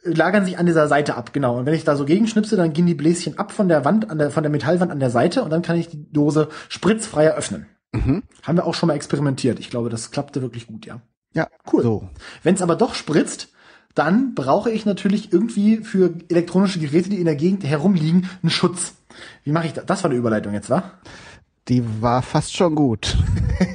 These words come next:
Speaker 1: <laughs> Wenn ich nicht schon wieder darauf rumgeritten hätte, wie gut sie war.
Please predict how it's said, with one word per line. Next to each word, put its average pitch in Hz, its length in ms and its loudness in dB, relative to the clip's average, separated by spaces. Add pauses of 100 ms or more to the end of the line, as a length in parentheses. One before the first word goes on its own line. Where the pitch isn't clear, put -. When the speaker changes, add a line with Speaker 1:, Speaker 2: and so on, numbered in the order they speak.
Speaker 1:
<laughs> - 640 -10
Wenn 160 120 0
ich 196 120 0
nicht 208 160 2
schon 190 100 0
wieder 202 120 4
darauf 170 260 2
rumgeritten 190 420 4
hätte, 185 220 0
wie 160 80 -4
gut 220 260 2
sie 147 140 -2
war. 120 240 0